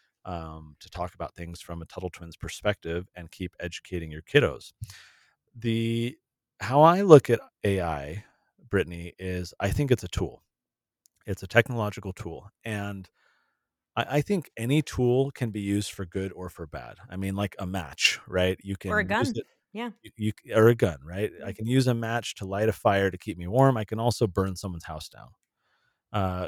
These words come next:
Speaker 1: you know, a gun, I can defend myself. I can also attack someone. The, the tool itself, uh, is not a problem. Now, now, guns in the hands of dictators and oppressive governments creates mass murder and horrible things, right?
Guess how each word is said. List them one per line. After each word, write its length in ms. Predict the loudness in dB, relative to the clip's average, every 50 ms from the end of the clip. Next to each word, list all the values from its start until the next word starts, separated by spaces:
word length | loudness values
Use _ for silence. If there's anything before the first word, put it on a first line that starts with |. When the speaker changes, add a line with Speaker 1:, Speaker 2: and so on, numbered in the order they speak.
| -8 -10
Speaker 1:
you 120 | -12 -10
know, 120 | -8 -8 -8
a 60 | -2
gun, 300 | 0 0 0 0 -2 -6
I 80 | -10 -12
can 140 | -12 -10
defend 300 | -8 -6 -4 -4 -4 -2
myself. 600 | -4 -4 -4 0 2 2 2 2 0 -2 -8 -16 _ -20
I 80 | -20 -18
can 140 | -16 -14 -14
also 480 | -12 -12 -10 -8 -8 -6 -6 -8 -10 -12
attack 380 | -14 -12 -12 -12 -12 -12 -14
someone. 380 | -16 -16 -14 -16 -16 -20 -20 -20 -14 -10
The, 160 | -8 -8 -8 -6
the 120 | -8 -10 -6
tool 380 | -4 -4 -2 2 4 4 4 4
itself, 640 | 2 -2 -6 -6 -2 -2 -2 -2 -4 -6 -10 -16 -20 _ _ _ _ _ _ _ _ _ _ _ -8
uh, 260 | -6 -4 -4 -4 -4 -4
is 140 | -4 -4
not 160 | -4 -6 -6 -8
a 40 |
problem. 320 | -8 -8 -6 -6 -6 -2 0
Now, 220 | 0 0 0 -2 -4
now, 140 | -8 -10 -10
guns 360 | -4 -2 0 2 2 2 2
in 100 | 2 0
the 60 | 0 -2
hands 340 | -2 -2 -2 -2 -4 -4
of 140 | -6 -6 -2
dictators 680 | -2 -2 0 2 4 4 4 4 6 6 6 6 6 4
and 240 | 2 0 0 -4 -8
oppressive 480 | -4 0 2 2 2 0 -2 -6 -8 -8
governments 600 | -8 -2 0 2 2 2 -2 -6 -8 -10 -12 -16 _ _ _ _ _ _
creates 460 | -6 -4 -2 -2 -2 -4 -8 -14 -18 -20 _ _ _ _ _ -10
mass 320 | -6 -6 -4 -4 -6 -2
murder 400 | 2 2 2 2 0 -6 -16 -20 _ _ _ _ _ _ _ _ _ -14
and 100 | -12 -12
horrible 480 | -8 -2 2 4 4 4 4 0 -4
things, 480 | -4 -2 -2 -2 -2 -4 -8 -16 -14 -10
right? 220 | -8 -8 -8 -10